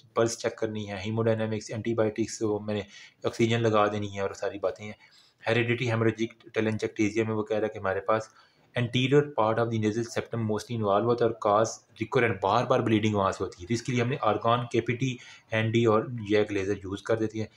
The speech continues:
अ, स्टेपिडोप्लास्टी जो है ना, interior nasal mucosa के ऊपर exercise करके वहाँ पे हमने split skin graft हम लगा दिया करते हैं, तो आपके पास आ रहा है। ये anterior athera-, अ, epistaxis और ये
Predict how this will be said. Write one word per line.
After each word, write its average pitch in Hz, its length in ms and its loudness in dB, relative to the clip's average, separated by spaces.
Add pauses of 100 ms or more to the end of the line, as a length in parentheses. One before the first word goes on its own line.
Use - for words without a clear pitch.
(340)
अ, 101 300 4
स्टेपिडोप्लास्टी 120 1400 0
जो 127 120 -2
है 113 60 0
ना, 110 80 -2
interior 110 400 0
nasal 107 300 0
mucosa 101 400 0
के 98 140 -4
ऊपर 104 100 2
exercise 110 400 0
करके 110 320 0
वहाँ 95 200 2
पे 101 100 -4
हमने 101 140 -6
split - 380 -2
skin 123 580 -6
graft 92 320 0
हम 101 100 0
लगा 92 300 0
दिया 104 160 2
करते 95 300 -6
हैं, 90 120 -14 (240)
तो 117 80 4
आपके 101 200 2
पास 90 260 -6
आ 87 40 -6
रहा 85 120 -8
है। - 400 -18 (160)
ये 127 280 4
anterior 127 340 4
athera-, 127 480 -2
अ, 117 260 2
epistaxis 123 560 -2 (560)
और 107 60 -2
ये 120 180 0